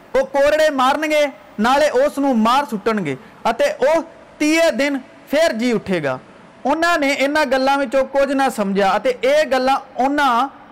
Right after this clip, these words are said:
ਤੋਂ ਗੁਪਤ ਰਹੀ ਔਰ ਜਿਹੜੀਆਂ ਗੱਲਾਂ ਰਹੀਆਂ ਜਾਂਦੀਆਂ ਸਨ ਉਹਨਾਂ ਨੂੰ ਜਾਣਿਆ। ਪ੍ਰਭੂ ਦਾ ਫੜਵਾਇਆ ਜਾਣਾ ਤੇ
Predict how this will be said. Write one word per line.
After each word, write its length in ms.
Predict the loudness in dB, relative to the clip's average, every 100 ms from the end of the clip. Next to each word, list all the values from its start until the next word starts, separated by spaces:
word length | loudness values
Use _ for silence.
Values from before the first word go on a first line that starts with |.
| -4
ਤੋਂ 80 | -2
ਗੁਪਤ 540 | 0 -4 -2 -2 -2 -4 -18 -6
ਰਹੀ 380 | -2 0 0 -4 -8 -12 -4
ਔਰ 160 | -2
ਜਿਹੜੀਆਂ 460 | 0 0 0 0 -2
ਗੱਲਾਂ 340 | -2 0 0
ਰਹੀਆਂ 340 | 2 0 0 -2
ਜਾਂਦੀਆਂ 440 | 0 -2 -2 -2
ਸਨ 220 | 0 -2
ਉਹਨਾਂ 340 | -2 -4 -2 -2
ਨੂੰ 160 | -2
ਜਾਣਿਆ। 420 | 0 -2 -2 -6 -10 -18 -20 -20 -6
ਪ੍ਰਭੂ 460 | -2 0 0 0 -4 -12 -20 -20 -20 -20 -16 -6
ਦਾ 260 | 0 2 0
ਫੜਵਾਇਆ 500 | 0 0 2 2 0
ਜਾਣਾ 360 | 0 0 0
ਤੇ 240 | 0 0